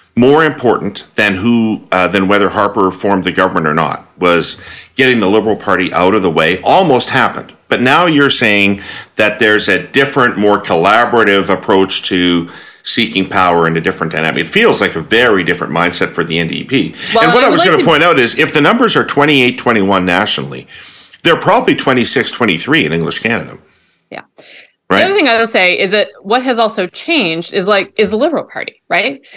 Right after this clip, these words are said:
Speaker 2: So right now, you're facing a Liberal Party in decline. You're facing a very unpopular prime minister. You're facing a cabinet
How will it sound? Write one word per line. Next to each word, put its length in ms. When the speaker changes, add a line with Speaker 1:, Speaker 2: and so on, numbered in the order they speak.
Speaker 2:
So 680
right 220
now, 680
you're 140
facing 440
a 20
Liberal 340
Party 380
in 240
decline. 500
You're 180
facing 680
a 80
very 420
unpopular 560
prime 300
minister. 760
You're 140
facing 880
a 60
cabinet 760